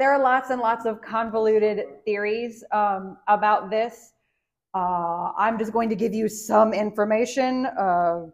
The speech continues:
I don't necessarily know that it is fact, but here's the info. Uh, at the most basic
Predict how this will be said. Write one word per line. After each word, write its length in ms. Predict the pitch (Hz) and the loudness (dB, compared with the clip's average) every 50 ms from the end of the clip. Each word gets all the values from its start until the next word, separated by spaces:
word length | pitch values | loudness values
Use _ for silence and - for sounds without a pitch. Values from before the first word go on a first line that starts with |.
| _ _ _ _ _ _ _ _ _ _ _ _ _ _ _ _ _ _ _ _ _ _ _ _ _ _ _ - 165 | _ _ _ _ _ _ _ _ _ _ _ _ _ _ _ _ _ _ _ _ _ _ _ _ _ _ _ -14 -12
I 120 | 156 165 | -10 -8
don't 320 | 165 190 185 196 214 - - - _ _ - | -6 -4 -2 -2 -4 -4 -10 -20 _ _ -14
necessarily 720 | 185 180 180 190 196 196 220 - - 220 214 233 233 240 240 | -12 -8 -6 -6 -8 -8 -10 -6 -4 -2 -2 0 -2 -2 -2
know 180 | 240 240 247 | -2 0 0
that 220 | 240 247 240 240 214 | 0 0 -2 -2 -4
it 80 | 254 254 | -2 -2
is 160 | 254 254 - | -4 -4 -6
fact, 380 | - 285 247 - - - - - | -6 -6 -6 -6 -8 -14 -14 -12
but 140 | 190 196 - | -12 -12 -6
here's 240 | - 233 247 233 | -6 -6 -4 -4
the 120 | 214 233 254 | -6 -6 -4
info. 320 | 277 170 - - 73 - - _ _ _ _ _ _ - | -4 -4 -4 -4 -6 -6 -8 _ _ _ _ _ _ -8
Uh, 440 | 196 202 196 185 185 180 175 170 170 - - - - - - - - - _ _ _ _ _ _ _ _ _ - | -6 -4 -4 -2 -2 -4 -4 -4 -6 -10 -14 -20 -20 -20 -20 -20 -20 -20 _ _ _ _ _ _ _ _ _ -8
at 120 | 269 277 277 | -6 -2 -2
the 80 | 302 254 | -2 0
most 360 | 240 294 294 285 285 226 - | 2 2 2 2 0 2 4
basic 460 | 277 269 285 277 - 277 311 311 311 | 4 4 4 0 -2 -4 -6 -6 -6